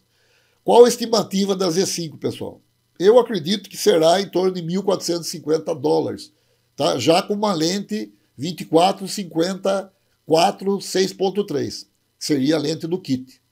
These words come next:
Juntamente com o lançamento da Z cinco, nós teremos o lançamento de três lentes novas da Nikon.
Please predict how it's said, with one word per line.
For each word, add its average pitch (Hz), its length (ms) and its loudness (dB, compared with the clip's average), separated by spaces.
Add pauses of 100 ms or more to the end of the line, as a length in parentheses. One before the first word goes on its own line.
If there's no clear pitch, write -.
(120)
Juntamente 147 720 -2
com 147 120 -4
o 147 120 -2
lançamento 131 640 -6
da 120 180 -4
Z 123 200 0
cinco, 180 520 -8
nós 151 220 -2
teremos 170 460 -6
o 175 40 -4
lançamento 170 640 -4
de 160 80 -6
três 165 480 -2
lentes 156 400 -4
novas 156 380 0
da 156 100 0
Nikon. 147 420 -4